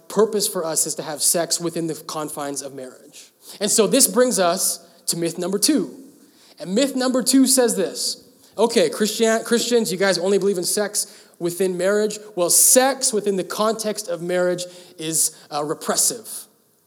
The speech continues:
If you're only gonna have sex within marriage, you're actually missing out. You're missing out on what God has for you. I remember, uh, Christy and I, we got married, like, kind of young for today's standard. And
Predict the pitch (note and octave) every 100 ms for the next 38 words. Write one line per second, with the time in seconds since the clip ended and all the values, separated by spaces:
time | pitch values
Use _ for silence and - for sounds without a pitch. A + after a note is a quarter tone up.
0 | _ _ _ _ _ - - E3+ E3+ G3+
1 | G#3+ C4 B3 B3 G3+ A3 - A3 G#3+ G3
2 | G3+ F3 F#3 F#3+ - E3+ F3+ F#3 F#3+ F#3
3 | G3 E3+ E3 C#3 - - - - _ _
4 | _ _ _ F3 E3 F#3+ G#3+ G3 G3 G3
5 | F#3 F3+ E3+ F#3+ F3+ E3+ E3+ F3 - E3
6 | D#3+ F#3 G#3 G3+ F3 - - E3 D#3 -
7 | A3 G#3 G3 F#3 F#3+ E3 F3+ F#3+ F3+ E3
8 | - - - - F3 F#3 F3+ D#3+ E3 E3
9 | E3+ E3+ E3 D3+ D#3 D#3 - - E3 E3
10 | D#3+ D3 C#3